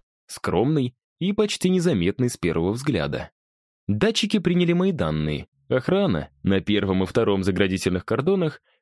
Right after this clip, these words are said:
придирчиво обыскала и меня, и моего гида. Внутри секретного научного саркофага царила атмосфера футуристичности, полный минимализм в интерьере,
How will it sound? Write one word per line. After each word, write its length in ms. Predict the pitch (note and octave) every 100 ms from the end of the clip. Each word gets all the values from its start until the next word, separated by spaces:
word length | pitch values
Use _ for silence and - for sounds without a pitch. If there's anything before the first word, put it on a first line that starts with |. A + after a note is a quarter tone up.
| _
придирчиво 540 | B2+ C3+ A3+ G#3+ G3
обыскала 500 | F3 D#3 - D3 D#3
и 100 | D#3+
меня, 520 | D#3 A2+ D2+ D#2 G2+ - _
и 140 | B2 E3+
моего 360 | G3+ A#2 D#2
гида. 500 | G#2+ A2+ D2+ D2 - _ _ _ _ _ -
Внутри 460 | A2 C3 G3 A#3
секретного 500 | G3+ - F2 E2+ F2
научного 420 | F2+ F2+ - F2
саркофага 760 | E2 F2+ A2 - F#3+ F3 D3+ C3+ _ _
царила 460 | - D3+ F3+ A3 G#3
атмосфера 640 | G3+ E3 - F2 E2+ F2
футуристичности, 1080 | E2+ E2 G#2 C#3 - G#2 D#2 C#2+ - D2 C2+ _ _ _
полный 300 | F#3+ G3+ F#3+
минимализм 640 | F#3+ F#3+ G3 F3+ F#2 E2
в 20 | E2+
интерьере, 640 | E2 A2 D#3+ F#3 D2